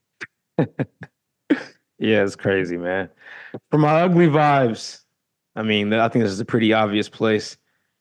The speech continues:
The Philadelphia Eagles. They've lost four of their last five games.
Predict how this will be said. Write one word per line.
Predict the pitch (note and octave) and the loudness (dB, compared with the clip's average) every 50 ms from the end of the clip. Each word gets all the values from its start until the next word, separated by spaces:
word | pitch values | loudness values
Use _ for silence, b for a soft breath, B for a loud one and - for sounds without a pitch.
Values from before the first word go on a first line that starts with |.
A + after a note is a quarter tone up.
| _ _ - | _ _ -8
The | B2+ | -6
Philadelphia | - - E3 E3 D#3+ D#3 D#3 D3 - C#3 C#3 | -2 0 2 2 4 2 2 0 2 4 4
Eagles. | C3+ C3 C3+ C3+ A#2 A2+ A2 G2+ - - - - _ _ _ _ _ _ _ _ _ _ _ _ _ _ _ _ _ _ _ _ _ _ _ _ - | 6 6 4 4 4 2 -2 -2 -6 -12 -16 -20 _ _ _ _ _ _ _ _ _ _ _ _ _ _ _ _ _ _ _ _ _ _ _ _ -8
They've | - A2+ G#2+ A2 | -6 -4 0 0
lost | B2 B2+ B2+ B2 B2 - | 2 2 2 0 -2 -6
four | - - - D3 D3 D3+ | -8 -2 2 2 4 4
of | D#3 D3 | 4 4
their | D3 C#3 | 2 2
last | B2+ B2+ B2+ C3 C3 A#2+ - - - | 2 4 4 2 2 0 -2 -6 -2
five | B2+ A#2+ A#2+ A#2+ A#2 G#2 G#2+ | 0 2 2 2 0 0 -2
games. | G2+ A2+ A#2 A2+ A2+ A2+ G#2+ G#2 G2 - - - - | -4 -2 -2 0 -2 -2 -4 -6 -8 -12 -16 -16 -18